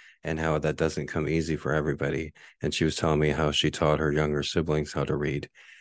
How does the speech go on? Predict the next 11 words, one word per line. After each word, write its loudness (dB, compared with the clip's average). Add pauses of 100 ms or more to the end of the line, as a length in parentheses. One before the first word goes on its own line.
(180)
And 4
I 4
was, 4 (160)
thought 6
about 4
it 0
and, -4
uh, -6 (500)
realized, 6
you 4
know, 0